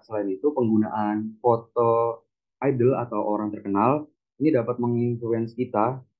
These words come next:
untuk tertarik dan membeli produk yang kita jual. Nah, selanjutnya, di elemen-elemen yang kita pakai itu ada lima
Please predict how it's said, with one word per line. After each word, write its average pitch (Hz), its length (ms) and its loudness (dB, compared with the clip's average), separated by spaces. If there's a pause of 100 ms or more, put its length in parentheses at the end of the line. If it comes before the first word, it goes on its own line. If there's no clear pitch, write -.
(180)
untuk 120 280 -4
tertarik 120 400 2
dan 117 160 4
membeli 110 240 4
produk 110 560 2
yang 110 160 -2
kita 101 200 -4
jual. 101 360 2
Nah, 98 200 -10
selanjutnya, 117 680 0 (600)
di 123 120 6
elemen-elemen 117 640 2
yang 113 60 -12
kita 107 180 -4
pakai 110 400 0
itu 147 240 4
ada 127 560 4
lima 101 600 -2